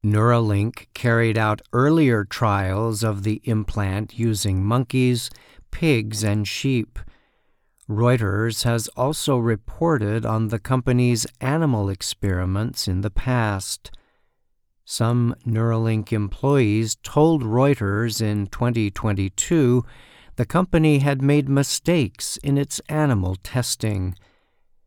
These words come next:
They said the mistakes came because the process was hurried. This led to more animal deaths than necessary,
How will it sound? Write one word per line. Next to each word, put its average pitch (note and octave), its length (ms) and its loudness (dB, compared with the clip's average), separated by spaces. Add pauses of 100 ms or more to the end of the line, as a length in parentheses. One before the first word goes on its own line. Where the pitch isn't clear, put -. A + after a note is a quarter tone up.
(400)
They A2+ 140 0
said B2+ 480 2
the A2+ 120 2
mistakes A#2 760 -2
came A2 800 0
because G#2+ 520 -2
the G#2+ 140 -4
process - 800 -2
was A#2+ 280 0
hurried. A#2+ 680 0 (840)
This A#2 360 0
led G#2+ 460 0
to A2+ 220 2
more A#2+ 400 2
animal C#3 480 0
deaths B2 480 0
than B2 340 2
necessary, A#2 840 0